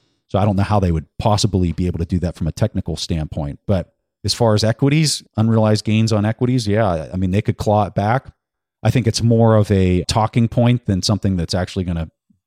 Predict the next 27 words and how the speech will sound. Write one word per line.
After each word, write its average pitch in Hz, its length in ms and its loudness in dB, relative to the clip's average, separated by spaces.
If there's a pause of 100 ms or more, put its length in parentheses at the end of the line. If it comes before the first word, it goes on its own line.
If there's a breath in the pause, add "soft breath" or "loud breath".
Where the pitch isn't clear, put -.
(360)
get 98 280 -4 (220)
executed 110 600 0
anytime 90 420 -2
soon. 107 480 2
And 90 100 -2
I 90 60 -2
think 101 180 -2
that - 120 -4
they 92 140 0
have 87 180 -2
a 85 60 -2
huge 104 320 0
uphill 95 280 0
battle 92 560 0
with - 180 -4
respect 92 360 -4
to 87 80 -6
lobbying 82 520 -2
if 76 100 -12
they're 80 100 -4
gonna 78 120 -4
try 82 160 -4
to 73 100 -4
do 78 140 -4
something 73 300 -10
like - 200 -12
that. 50 200 -8